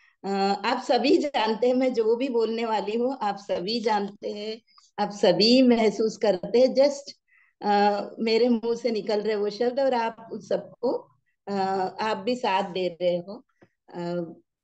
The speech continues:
म-, म-, कैसे संगीत या म्यूजिक हमारे, अ, जीवन में एक अनसेपरेबल पार्ट बना है।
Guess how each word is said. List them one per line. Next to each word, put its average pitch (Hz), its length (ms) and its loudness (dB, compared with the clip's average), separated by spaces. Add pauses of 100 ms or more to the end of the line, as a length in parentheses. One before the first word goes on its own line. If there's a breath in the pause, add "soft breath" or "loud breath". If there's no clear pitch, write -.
(240)
म-, - 340 -6
म-, 190 480 -2 (160)
कैसे 240 680 4
संगीत 202 640 -2
या 190 220 2
म्यूजिक 196 520 0
हमारे, 190 540 0 (380 soft breath)
अ, 190 320 -4
जीवन 233 500 -2
में 277 500 -4
एक 247 380 -4 (1000)
अनसेपरेबल 254 760 2
पार्ट 185 460 -8
बना 160 260 -4
है। 147 240 -12